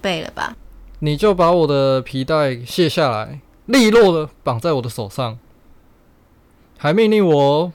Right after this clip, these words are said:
Speaker 2: 把衬衫脱掉。
Speaker 1: 命令你把衬衫脱掉以后，让你赤裸的上身跪趴式的在地上。我用脚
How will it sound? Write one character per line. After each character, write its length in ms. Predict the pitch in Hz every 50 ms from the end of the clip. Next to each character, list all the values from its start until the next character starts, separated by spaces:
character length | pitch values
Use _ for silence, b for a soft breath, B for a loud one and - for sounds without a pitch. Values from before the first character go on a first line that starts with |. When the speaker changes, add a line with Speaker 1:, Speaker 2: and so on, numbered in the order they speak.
| _ _
Speaker 2:
把 160 | - 120 123
衬 240 | 120 - - 165 151
衫 200 | 131 135 139 135
脱 180 | 117 131 127
掉。 260 | 117 139 131 117 110 - _ _ _ _ _ - - - - - - - - _ - -
Speaker 1:
命 260 | - 349 370 339 311 311
令 420 | 330 320 294 277 269 247 226 220
你 220 | 214 208 202 208
把 240 | 220 226 214 190 175
衬 320 | 175 - - 262 254 220 214
衫 260 | 208 220 208 202 202
脱 240 | 190 - 202 190 190
掉 240 | 190 196 196 185
以 100 | 170 185 - -
后， 300 | 185 185 175 170 170 - 240
让 240 | 277 262 254 233 208
你 120 | 196 208 202
赤 400 | - - - 320 311 277 240 214
裸 180 | 196 180 180
的 100 | 180 180
上 240 | 180 - 233 226 226
身 440 | 208 - 214 208 202 202 208 208 214 -
跪 240 | - 302 277 240 214
趴 280 | - 202 214 214 214
式 220 | 214 - - 214 196
的 100 | 180 170
在 180 | 190 190 180
地 160 | 180 - 190
上。 320 | 190 - - 202 - - 233 - B B B B B B B B B B B B - - - - - -
我 180 | 220 202 208
用 240 | 240 285 311 302 269
脚 360 | - - 185 - - - 208